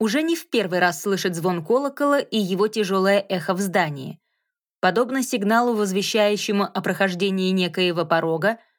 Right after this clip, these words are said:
звук можно расценивать как предупреждение или же указание на то, что они на правильном пути. Обнаружение третьего артефакта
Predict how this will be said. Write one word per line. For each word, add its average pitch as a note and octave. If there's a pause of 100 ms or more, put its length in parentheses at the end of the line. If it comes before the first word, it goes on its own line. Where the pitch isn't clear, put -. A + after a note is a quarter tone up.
(200)
звук G3+
можно C#4
расценивать C4
как A#3+
предупреждение G#3 (340)
или B3+
же E4
указание B3
на F#3+
то, G#3
что -
они F#3
на F3
правильном D#3
пути. D#3+ (1120)
Обнаружение G#3
третьего A#3+
артефакта F#3